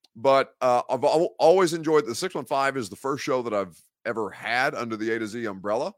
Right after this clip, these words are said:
And, uh, it's something that I've always really enjoyed doing 'cause it's the opportunity for us as Titans reporters and Titans media people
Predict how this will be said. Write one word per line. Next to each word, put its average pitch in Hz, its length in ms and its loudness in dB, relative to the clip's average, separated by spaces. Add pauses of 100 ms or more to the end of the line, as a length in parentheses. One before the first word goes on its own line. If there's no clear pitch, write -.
(480)
And, 131 380 -2
uh, 120 220 2
it's 117 160 -6
something 143 320 -6
that 120 120 -4
I've 110 120 -2
always 123 300 0
really 131 220 -4
enjoyed 120 360 -4
doing 160 280 -2
'cause 127 180 -8
it's 123 160 -12
the 135 160 -2
opportunity 127 600 -4
for 104 280 -6 (500)
us 160 440 0 (200)
as 127 240 -2
Titans 139 580 -4
reporters 165 580 -2
and 104 180 -8
Titans 110 360 -6
media 135 340 -6
people 185 500 -8